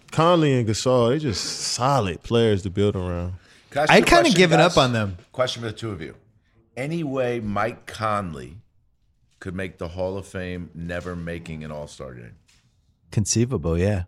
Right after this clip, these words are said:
Speaker 1: You gotta have accolades, though, right? You feel? And, uh, to
Speaker 3: Well, he's been in some conference
Speaker 1: I feel like
Speaker 3: finals.
Speaker 1: he played his way into that, you know what I'm saying, for as long as he played. He's been at it for a long time doing the same things, like,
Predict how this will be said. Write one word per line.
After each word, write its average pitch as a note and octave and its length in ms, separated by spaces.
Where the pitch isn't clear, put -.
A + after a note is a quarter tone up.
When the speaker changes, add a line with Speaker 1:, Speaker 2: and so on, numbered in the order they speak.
Speaker 1:
You F3+ 100
gotta G3 140
have D3 220
accolades, C#3+ 640
though, A#2 200
right? C#3 340
You C#3+ 60
feel? E3 440
And, C#3+ 220
uh, - 80
to C3+ 280
Speaker 3:
Well, C#3 180
he's C3+ 140
been D#3 160
in E3 80
some C#3+ 160
conference C3 480
Speaker 1:
I A#2+ 180
feel G3 120
like G3+ 140
Speaker 3:
finals. - 20
Speaker 1:
he F3 120
played F#3+ 400
his F3+ 180
way F3+ 260
into E3+ 240
that, D3+ 340
you D#3+ 100
know E3+ 80
what D#3+ 60
I'm C#3+ 40
saying, E3 280
for D#3 160
as A2+ 100
long D#3 380
as B2 120
he B2+ 80
played. D3 560
He's D3+ 180
been B2+ 220
at C#3+ 160
it B2 80
for A#2+ 180
a G#2 60
long C3 500
time B2 480
doing A#2+ 320
the G#2+ 60
same A#2 280
things, B2 480
like, G#2 240